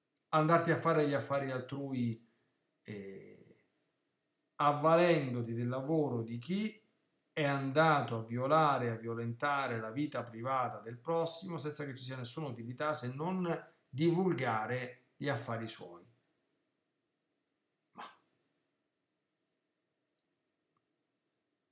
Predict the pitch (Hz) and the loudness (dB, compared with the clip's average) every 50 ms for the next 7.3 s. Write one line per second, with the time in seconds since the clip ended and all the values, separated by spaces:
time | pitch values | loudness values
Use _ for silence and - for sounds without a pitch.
0 | _ - - - - - - - 139 156 170 170 165 190 196 226 240 - 214 208 | _ -18 -16 -16 -16 -16 -8 0 2 4 6 6 6 8 8 8 8 8 6 4
1 | 180 170 170 165 - 160 156 147 147 143 139 - - 180 175 160 135 123 117 - | 4 4 4 2 2 0 0 0 0 0 0 0 2 2 2 0 0 -2 -4 -8
2 | - - - 151 143 135 127 123 120 117 - 139 131 123 117 117 113 110 107 110 | -10 -6 -4 -2 -2 0 -2 -2 -2 -4 -4 -4 -4 -2 -2 -2 -4 -6 -8 -8
3 | 107 113 113 - - 113 107 107 - - 120 117 110 107 113 117 117 117 113 110 | -8 -8 -8 -6 -8 -8 -10 -12 -14 -16 -16 -14 -12 -8 -6 -4 -4 -2 -4 -4
4 | 110 - 113 113 117 139 151 143 143 123 117 110 110 113 117 113 110 - 107 - | -6 -8 -6 -4 -2 -2 -2 -2 -2 -4 -6 -6 -4 -6 -6 -6 -8 -10 -14 -16
5 | - - 120 120 117 117 117 113 113 113 113 117 120 117 117 117 113 110 110 110 | -12 -6 -6 -4 -4 -4 -4 -4 -4 -6 -6 -6 -8 -6 -6 -6 -6 -8 -10 -12
6 | 113 - _ _ _ _ _ _ _ _ _ _ - - 214 196 95 180 170 175 | -16 -20 _ _ _ _ _ _ _ _ _ _ -12 -10 -10 -10 -12 -14 -14 -16
7 | - 175 170 - - | -18 -18 -20 -20 -20